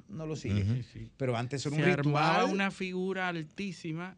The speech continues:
Speaker 3: eh, eh, frente al Parque Juan Barón, por
Speaker 1: Exacto,
Speaker 3: ahí.
Speaker 1: por ahí.
Speaker 3: Y se, y se, y se quemaba en un momento a las tres de la tarde, a las cuatro.
Speaker 1: Pero también se hacía en todos los pueblos.
Speaker 3: La quema de Judas.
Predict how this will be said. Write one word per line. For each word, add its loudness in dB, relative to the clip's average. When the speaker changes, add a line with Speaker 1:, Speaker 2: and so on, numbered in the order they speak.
Speaker 3:
eh, -10
eh, -6
frente -6
al -6
Parque -6
Juan -4
Barón, -8
por -12
Speaker 1:
Exacto, -4
Speaker 3:
ahí. -10
Speaker 1:
por -6
ahí. -2
Speaker 3:
Y -2
se, -2
y -6
se, -4
y -6
se -6
quemaba -2
en -4
un -4
momento -6
a -8
las -10
tres -8
de -8
la -10
tarde, -10
a -12
las -14
cuatro. -14
Speaker 1:
Pero 0
también -2
se -4
hacía -4
en -4
todos -4
los -4
pueblos. -6
Speaker 3:
La -2
quema -6
de -8
Judas. -10